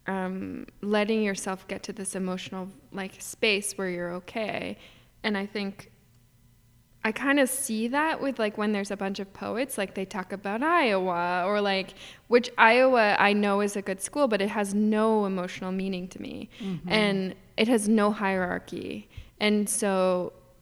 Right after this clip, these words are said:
Speaker 1: I'm like, I sort of receive that in this sort of flat way. Whereas I think with other people who that has value, it,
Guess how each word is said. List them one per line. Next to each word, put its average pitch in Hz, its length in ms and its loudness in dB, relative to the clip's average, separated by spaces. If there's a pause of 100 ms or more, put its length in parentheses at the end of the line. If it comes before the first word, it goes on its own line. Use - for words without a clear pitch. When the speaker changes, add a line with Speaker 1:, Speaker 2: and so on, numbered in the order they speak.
(200)
Speaker 1:
I'm 202 180 4
like, 185 360 0 (100)
I 196 220 2
sort 196 240 -4
of 196 80 -4 (580)
receive 240 680 0
that 180 280 2
in 196 140 0
this 180 160 -4
sort 190 180 -4
of 185 80 -8
flat 185 500 -4
way. 185 580 -2 (360)
Whereas 202 260 2
I 185 80 0
think 190 280 -6
with 190 160 -4
other 185 360 -4 (220)
people 208 260 -8
who 190 240 -6
that 180 200 -8
has 190 200 -12
value, 196 520 -4
it, 196 180 -8